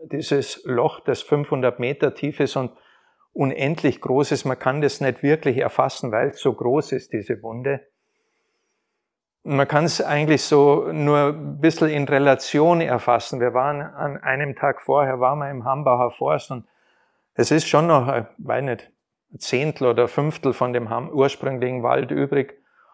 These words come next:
Und man geht dann durch den Wald durch und, und, äh, und ja,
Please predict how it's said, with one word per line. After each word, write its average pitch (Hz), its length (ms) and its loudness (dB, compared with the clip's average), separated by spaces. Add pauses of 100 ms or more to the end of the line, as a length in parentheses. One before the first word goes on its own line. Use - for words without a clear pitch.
(160)
Und - 80 -6
man 131 140 0
geht 143 260 0
dann 131 180 2
durch 127 200 4
den 123 240 -4
Wald 139 360 2
durch 135 240 2
und, 131 300 -8
und, 127 400 -8
äh, 160 40 -10
und 127 840 -12 (300)
ja, 131 340 -4